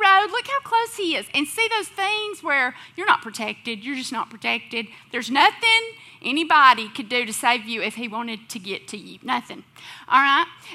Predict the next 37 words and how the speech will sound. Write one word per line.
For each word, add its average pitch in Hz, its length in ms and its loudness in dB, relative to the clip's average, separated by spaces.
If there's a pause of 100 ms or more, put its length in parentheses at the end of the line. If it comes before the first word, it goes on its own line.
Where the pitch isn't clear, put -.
So 311 240 2
then 359 500 -2
he 359 340 -4
decides 320 580 0
to 330 100 -6
come 277 240 -6
on 269 140 -2
up 240 140 -6
a 226 40 -6
little 226 240 -6
closer. 226 720 -6
I 427 60 0
have 247 240 -8
a, 240 220 -8
a 254 40 -8
closer 233 500 -8
photo. 214 680 -4 (560)
Um, 240 320 -4
yeah, 240 260 0 (260)
that's 277 200 2
not 349 220 4
zoomed. 254 560 -4 (140)
That's 311 180 -2
how 381 80 -6
close 381 260 -4
he 381 80 -6
was 254 220 -6
to 254 80 -12
me. 240 240 -8
I 330 100 8
was 440 260 0
about 302 400 2
to 233 280 -4 (640)
freak 349 220 -4
out. - 260 0
Okay, 269 320 2
so 254 400 2